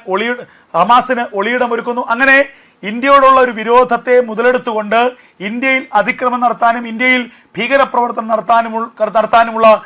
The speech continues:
ശ്രമങ്ങൾ ഹമാസിനെ കൊണ്ട് നടത്തിപ്പിക്കുകയാണ് പാകിസ്ഥാൻ. ഇന്ത്യയുടെ അതിർത്തിയിൽ ഹമാസിനെ ക്ഷണിച്ചു വരുത്തി ഇന്ത്യ വിരുദ്ധ ക്യാമ്പയിനിൽ പങ്കെടുപ്പിച്ചു, ഇന്ത്യക്കെതിരെ പ്രകോപനപരമായ മുദ്രാവാക്യങ്ങൾ വിളിപ്പിച്ചു.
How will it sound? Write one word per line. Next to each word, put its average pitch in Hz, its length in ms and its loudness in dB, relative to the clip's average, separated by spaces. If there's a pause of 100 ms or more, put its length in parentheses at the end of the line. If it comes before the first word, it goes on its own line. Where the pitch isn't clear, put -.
(160)
ശ്രമങ്ങൾ 226 540 2 (220)
ഹമാസിനെ 233 460 2
കൊണ്ട് 226 220 -10
നടത്തിപ്പിക്കുകയാണ് 202 760 -4
പാകിസ്ഥാൻ. 196 680 0 (360)
ഇന്ത്യയുടെ 220 680 -6
അതിർത്തിയിൽ 233 720 -2 (260)
ഹമാസിനെ 226 480 0
ക്ഷണിച്ചു 226 440 -10
വരുത്തി 220 500 -8 (180)
ഇന്ത്യ 226 500 2
വിരുദ്ധ 226 360 -4
ക്യാമ്പയിനിൽ 220 640 -4
പങ്കെടുപ്പിച്ചു, 196 720 -6 (300)
ഇന്ത്യക്കെതിരെ 233 580 -6
പ്രകോപനപരമായ 226 1080 0 (260)
മുദ്രാവാക്യങ്ങൾ 220 920 0
വിളിപ്പിച്ചു. 202 540 -8